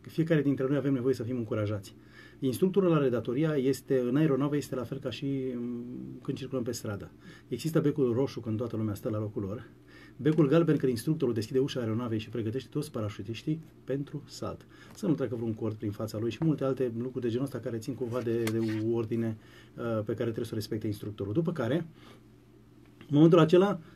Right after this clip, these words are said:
la, mm, felul în care i-a instruit, la salt, sare fiecare parașutist.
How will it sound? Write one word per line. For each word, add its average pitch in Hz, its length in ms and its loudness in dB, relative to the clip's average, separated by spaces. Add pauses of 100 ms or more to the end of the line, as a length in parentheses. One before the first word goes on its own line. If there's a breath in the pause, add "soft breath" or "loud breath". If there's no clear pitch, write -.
la, 151 440 2
mm, 117 360 -4
felul 165 200 6
în 175 60 8
care 143 160 4
i-a 117 300 2
instruit, 123 420 2
la 131 280 4
salt, 190 420 2 (160)
sare 208 320 2
fiecare 196 320 4
parașutist. - 580 0